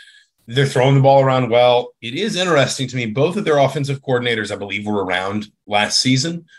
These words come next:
Um, basically, they, they have co-offensive coordinators. I think Dan Arbuckle,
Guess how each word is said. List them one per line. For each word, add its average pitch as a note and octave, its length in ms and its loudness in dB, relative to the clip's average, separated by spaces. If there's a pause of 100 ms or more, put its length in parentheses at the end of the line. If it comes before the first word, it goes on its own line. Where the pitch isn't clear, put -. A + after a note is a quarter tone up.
(240)
Um, F#2+ 400 -4
basically, A2+ 540 -2
they, G#2+ 160 -6
they A2 100 -4
have F#2 160 -6
co-offensive C3+ 480 0
coordinators. A2+ 520 -4 (100)
I - 160 -10 (100)
think C3 320 -6 (300)
Dan A2 280 -8
Arbuckle, B2 640 -4